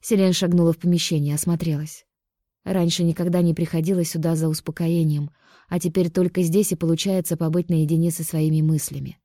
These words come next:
Села, как всегда, рядом с саркофагом матери, отчего мгновенно пробудились церии. Фея дотронулась пальцем до чёрного блестящего лепестка, а тот сейчас же вздрогнул, точно живой.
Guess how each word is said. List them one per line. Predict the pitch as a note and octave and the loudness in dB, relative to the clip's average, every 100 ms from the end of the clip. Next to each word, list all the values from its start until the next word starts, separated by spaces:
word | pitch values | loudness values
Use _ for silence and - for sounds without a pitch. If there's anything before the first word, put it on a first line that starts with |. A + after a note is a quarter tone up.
| _ _ _ _ - | _ _ _ _ -4
Села, | A#3+ G3+ E3+ | 2 4 4
как | E3+ | 0
всегда, | - E3+ E3 | -2 -2 2
рядом | F3 E3 D#3+ | 2 2 2
с | |
саркофагом | E3+ E3 E3+ E3+ D#3+ E3+ | 0 -2 -2 -2 0 2
матери, | E3+ D3+ - D3 D#3+ _ _ - | 2 0 -4 -12 -14 _ _ -10
отчего | E3+ - D#3+ | -6 0 2
мгновенно | D#3 D3 D#3 F3 F3 | 2 2 2 4 2
пробудились | D3 D3+ D3+ D#3 D#3 D3 | 0 -2 -2 0 0 -2
церии. | - D#3 C#3+ C#3 - _ _ _ _ | -4 -4 -4 -8 -14 _ _ _ _
Фея | - A#3 G#3+ | -2 2 4
дотронулась | F#3 F3+ F#3+ F3+ F3+ - | 2 2 2 4 2 2
пальцем | F#3+ F#3 F3+ E3+ | -2 0 2 2
до | E3 | 2
чёрного | F3 F3+ F3 | 2 2 2
блестящего | D#3+ E3 - D#3+ - E3 | 2 0 0 -2 0 -2
лепестка, | D#3+ E3 - - D3 D#3 _ _ _ _ | -2 -4 -6 -6 -8 -8 _ _ _ _
а | E3 | -6
тот | E3 E3+ | -2 0
сейчас | E3+ D#3+ F3 D#3+ | 0 0 0 0
же | F3+ | -2
вздрогнул, | E3 F3 D#3 D3 C#3+ | 0 0 0 -2 -4
точно | D#3+ D3+ - | -4 -2 -2
живой. | D3 E3 D3+ C#3+ | -2 -2 -4 -8